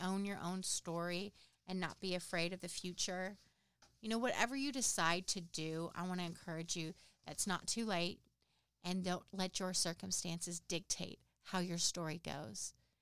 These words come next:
Take the pen back. Start writing your own story. Start seeing and drawing a picture of your future that you want for you, for your kids, for your family. I guarantee you won't regret it. What you will regret is maybe sitting back and let somebody else write that story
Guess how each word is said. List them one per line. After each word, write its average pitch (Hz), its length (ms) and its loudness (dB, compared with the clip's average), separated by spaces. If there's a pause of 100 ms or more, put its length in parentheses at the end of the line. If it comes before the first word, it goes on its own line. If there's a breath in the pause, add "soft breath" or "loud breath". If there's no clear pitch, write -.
(260)
Take 220 200 2
the 226 60 -2
pen 233 300 4
back. 175 260 0 (180)
Start - 280 -4
writing 233 300 2
your 226 100 4
own 208 120 4
story. 185 640 0 (300 soft breath)
Start - 280 6
seeing 214 480 6
and 180 100 4
drawing 190 340 4
a 185 40 4
picture - 380 0
of 185 120 -2
your 185 80 -4
future 185 400 -2
that 165 140 -4
you 180 120 0
want 180 260 0
for - 120 -8
you, 190 380 -4
for - 160 -10
your - 200 -6
kids, 214 380 -2
for - 120 -10
your 165 120 -8
family. 175 600 -2 (600 soft breath)
I 196 60 -4
guarantee 208 480 4
you 202 120 0
won't 180 260 0
regret 156 420 0
it. - 200 -8 (340)
What 185 220 2
you 202 100 2
will 226 200 6
regret 285 420 4 (460 soft breath)
is 196 100 -2
maybe 185 200 4
sitting 185 300 2
back 175 320 2
and 185 80 -2
let 156 140 -4
somebody 160 380 0
else 151 260 0
write 143 200 -4
that - 180 -8
story - 300 -2